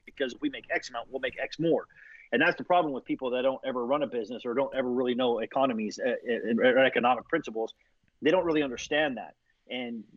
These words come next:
to your point, we're gonna go get it elsewhere. We're gonna go smoke elsewhere. We're gonna move elsewhere. I mean, and you're seeing that, right? I just read a report where they were talking about the District of Columbia seeing people fleeing the, the, the district. And it was, it was, uh, I think it was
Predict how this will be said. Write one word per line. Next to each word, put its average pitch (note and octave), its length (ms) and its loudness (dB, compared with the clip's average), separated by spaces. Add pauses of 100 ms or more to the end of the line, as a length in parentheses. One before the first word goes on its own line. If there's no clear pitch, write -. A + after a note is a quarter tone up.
(100)
to D3+ 100 -2
your D3 100 4
point, F#3 320 0
we're C#3+ 160 0
gonna D#3 180 2
go A#2 140 0
get B2+ 140 0
it E3 100 4
elsewhere. D3+ 360 2
We're C3 120 -2
gonna A#2 160 -2
go C3+ 140 2
smoke - 300 0
elsewhere. A#2+ 260 4
We're D3+ 120 4
gonna G#3+ 160 2
move A#3+ 400 2 (200)
elsewhere. - 520 -10 (320)
I B2+ 40 2
mean, C3+ 160 4
and C#3 80 4
you're C#3 100 4
seeing G3 320 0
that, G#2+ 160 -2
right? A#2+ 260 4
I A#2+ 200 2
just A#2 300 -4
read C#3+ 140 6
a A#2 40 -4
report D#3 440 0
where A#2+ 140 0
they A2+ 120 -2
were A2 120 -4
talking A#2+ 300 -2
about A2 260 -2
the A2+ 80 -10
District A#2+ 300 -4
of A2 80 -10
Columbia A#2 640 2
seeing A2+ 460 -4
people A#2+ 300 2 (160)
fleeing E3+ 340 4 (300)
the, A2 240 -2
the, G2+ 280 -2
the - 80 -2
district. - 360 -2 (520)
And B2 120 4
it B2+ 40 4
was, A2+ 240 2
it D#3 140 4
was, B2+ 220 2 (200)
uh, C3+ 60 0
I A#2 320 2 (200)
think B2 140 -2
it - 0 -
was A2 200 -4